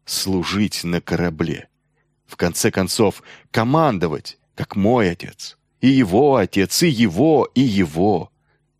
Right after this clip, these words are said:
Желание. Мольба. Мечта.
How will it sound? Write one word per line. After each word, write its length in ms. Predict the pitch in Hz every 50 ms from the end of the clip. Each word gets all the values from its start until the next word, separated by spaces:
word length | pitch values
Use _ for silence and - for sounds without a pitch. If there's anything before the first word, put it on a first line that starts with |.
| _ _
Желание. 720 | - - 87 98 92 87 98 107 107 92 - - - - _ _ _ _ _ _ _ _ _ _ _ _
Мольба. 600 | - 90 95 95 95 87 73 73 - - - - - _ _ _ _ _ _ _ _ _ _ _ _ -
Мечта. 760 | 92 104 101 - - - - - - 117 110 95 117 113